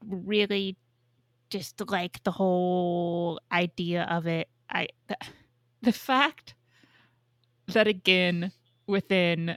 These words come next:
minutes of meeting Cassian, he just straight up murders some people. Well, one is probably more like involuntary manslaughter. The second one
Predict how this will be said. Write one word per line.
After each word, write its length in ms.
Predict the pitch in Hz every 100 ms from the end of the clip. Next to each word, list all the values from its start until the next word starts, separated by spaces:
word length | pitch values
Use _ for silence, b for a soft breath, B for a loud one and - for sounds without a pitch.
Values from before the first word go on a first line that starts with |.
| _
minutes 880 | 180 180 175 180 180 185 - - - _
of 140 | 190 170
meeting 380 | 160 156 160
Cassian, 680 | - 170 156 - 175 190 208 _ _
he 180 | - -
just 180 | 180 -
straight 500 | - - 165 160 165
up 120 | 175
murders 460 | 180 156 160 190
some 180 | - 214
people. 420 | 240 240 233 247 240 b b b -
Well, 220 | 359 277 - -
one 180 | 381 320
is 120 | -
probably 320 | 269 233 196
more 240 | 196 180
like 200 | 180 170
involuntary 600 | 185 175 175 170 190 170
manslaughter. 600 | 165 165 165 - 165 165 B B B
The 60 | -
second 380 | - 508 330 285
one 200 | 233